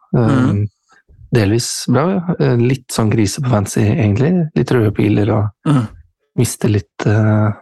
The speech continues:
Speaker 1: terreng, men, eh, taper terreng, heter det kanskje.
Speaker 2: Taper terreng.
Speaker 1: Men, eh, nei, det, det er litt vanskelig valg vi står, eh, framfor oss nå, så jeg ser egentlig fram imot, eh,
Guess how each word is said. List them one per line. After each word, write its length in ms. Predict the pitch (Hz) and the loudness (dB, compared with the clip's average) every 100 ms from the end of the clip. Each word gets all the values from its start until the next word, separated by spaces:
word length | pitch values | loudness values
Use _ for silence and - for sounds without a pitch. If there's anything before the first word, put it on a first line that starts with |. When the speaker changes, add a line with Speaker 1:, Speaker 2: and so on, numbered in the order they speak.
| - _ _ | -14 _ _
Speaker 1:
terreng, 320 | - 113 156 185 | -2 0 2 2
men, 320 | 131 123 120 | 2 0 0
eh, 380 | 120 120 113 110 _ _ _ _ _ _ _ _ | 0 0 -2 -4 _ _ _ _ _ _ _ _
taper 200 | 120 - | -2 -2
terreng, 280 | 123 120 107 | -2 0 0
heter 180 | 123 131 | -2 -2
det 40 | 180 | -2
kanskje. 280 | 147 135 - _ _ - | -2 -2 -4 _ _ -6
Speaker 2:
Taper 180 | - 127 123 | -4 0 0
terreng. 260 | 120 127 - _ - - - - | 0 -2 -6 _ -20 -20 -12 0
Speaker 1:
Men, 280 | 123 110 107 | 2 2 2
eh, 640 | 110 110 110 110 110 110 - _ _ | 2 2 2 2 0 -2 -6 _ _
nei, 160 | 123 127 | -2 0
det, 580 | 131 123 120 120 123 127 | 0 2 2 0 0 0
det 40 | |
er 40 | 170 | 0
litt 120 | 233 | 0
vanskelig 320 | 196 - - | -2 -2 0
valg 180 | 147 131 | 0 0
vi 80 | 127 | -2
står, 720 | - 127 123 123 123 123 123 | 0 0 2 2 0 0 -2
eh, 40 | 113 - _ _ | -4 -10 _ _
framfor 440 | - 110 95 - 123 | -2 -2 -2 -2 -2
oss 160 | 117 | 0
nå, 180 | 113 117 - - | 0 -2 -4 -10
så 460 | - 127 117 117 113 - - - - _ _ _ | -2 0 2 0 -2 -10 -20 -20 -20 _ _ _
jeg 80 | 123 | -2
ser 160 | - 107 | 0 0
egentlig 140 | 113 | 0
fram 220 | 113 107 | 0 0
imot, 260 | 104 104 - _ - | 2 0 -2 _ 0
eh, 500 | 175 123 107 107 | 2 2 2 2